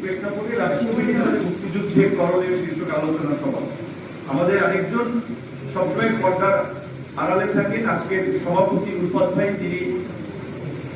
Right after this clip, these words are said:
তার সূচনা বক্তব্যে কিছু কথা বলেছেন। তাকে পর্দার আড়ালে বলছি এই কারণে যে এখন কিছু কথা বলতে হয় যে আর কি এই যে গণ অভ্যুত্থানের ইতিহাসের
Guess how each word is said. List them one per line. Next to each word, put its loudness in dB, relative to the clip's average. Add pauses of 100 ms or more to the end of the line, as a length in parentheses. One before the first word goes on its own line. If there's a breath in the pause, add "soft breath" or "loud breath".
(180)
তার 2
সূচনা 4
বক্তব্যে 0
কিছু -2
কথা 0
বলেছেন। 4 (540)
তাকে -2 (120)
পর্দার 2
আড়ালে -2
বলছি -2
এই 4
কারণে -2
যে -2
এখন -2 (560)
কিছু -2
কথা 2
বলতে 0
হয় 4 (140)
যে -4
আর -4 (140)
কি -2 (240)
এই 2
যে 4
গণ 2
অভ্যুত্থানের 0 (600)
ইতিহাসের 2